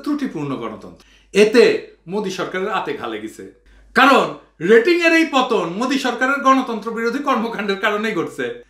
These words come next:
এটা তো প্রকাশ হয়ে গেছে সবার কাছে। মোদি সরকার, বিশেষ করে তার ফরেন মিনিস্টার জয়শঙ্কর, সারা দুনিয়াতে চিল্লায় মুখের ফেনা তুলে দেয় যে ভারত দুনিয়ার বৃহত্তম গণতন্ত্র, বলে না? কিন্তু বিশ্বের টপ র্যাঙ্কিং প্রতিষ্ঠানগুলি ভারতের রেটিং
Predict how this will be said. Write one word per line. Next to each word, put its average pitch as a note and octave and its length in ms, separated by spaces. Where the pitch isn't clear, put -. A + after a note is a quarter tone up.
এটা G#3 200
তো B3 120
প্রকাশ C4 600
হয়ে G#3+ 120
গেছে E3 260
সবার E3+ 240
কাছে। C3 460
মোদি B3 280
সরকার, B3+ 340
বিশেষ C#4 340
করে G3+ 120
তার C3+ 420
ফরেন C4+ 180
মিনিস্টার A3 420
জয়শঙ্কর, A#3 460
সারা C#4+ 280
দুনিয়াতে A#3 560
চিল্লায় D4+ 320
মুখের A#3+ 260
ফেনা B3+ 160
তুলে A3 240
দেয় F#3+ 160
যে F#3 80
ভারত G3 440
দুনিয়ার G3+ 480
বৃহত্তম B3+ 560
গণতন্ত্র, F#3+ 680
বলে E3+ 200
না? E3+ 340
কিন্তু A#3 600
বিশ্বের F#3 460
টপ G#3+ 280
র্যাঙ্কিং F3+ 360
প্রতিষ্ঠানগুলি F#3+ 960
ভারতের F3+ 440
রেটিং G#3 420